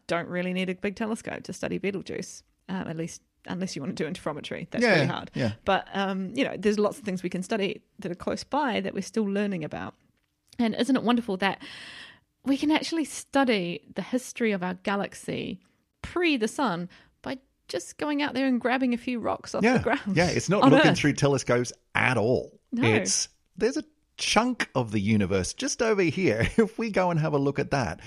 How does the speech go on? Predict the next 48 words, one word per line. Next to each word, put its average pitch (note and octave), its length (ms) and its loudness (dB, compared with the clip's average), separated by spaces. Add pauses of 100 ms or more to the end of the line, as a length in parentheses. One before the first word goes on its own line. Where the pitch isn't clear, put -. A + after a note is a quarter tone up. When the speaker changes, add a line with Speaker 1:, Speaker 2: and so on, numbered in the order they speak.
(280)
Speaker 2:
and G#2+ 140 0
apply A#2 400 -2
some F2 420 -4 (120)
chemistry G2 580 -8
to - 220 -12
it - 120 -14 (160)
and E2 160 -8
apply F2 380 -8
that C3+ 340 0
then E2+ 280 -6
to F2+ 320 -4 (380)
what G2+ 200 -6
do F#3 80 -2
we F#3 160 -4
know, G2+ 640 -2 (120)
what G2+ 180 -4
do A2+ 100 -2
we G2+ 140 -2
assume G2+ 500 0
about F2 420 -4
what's - 220 -6
going E2+ 260 -2
on F#2+ 200 2
out D2 180 -6
there? D#2 180 -10 (220)
Do - 80 -8
those C4+ 220 -2
two A3 240 -4
things G3+ 280 -4
match D3+ 280 -8
up? - 180 -6
What C3+ 220 -2
can C3 160 0
it - 100 -8
tell D3 160 -4
it? - 80 -8
That F3 220 0
is F3 260 0
brilliant. G#2 540 -2
That's A#2+ 220 0
astronomy G#2+ 580 0
of F2+ 100 -6
a F2 60 -6
completely G2 720 -4
different - 300 -8
kind. - 340 -14 (120)
Speaker 1:
It C#4+ 80 0
is. C#4+ 300 0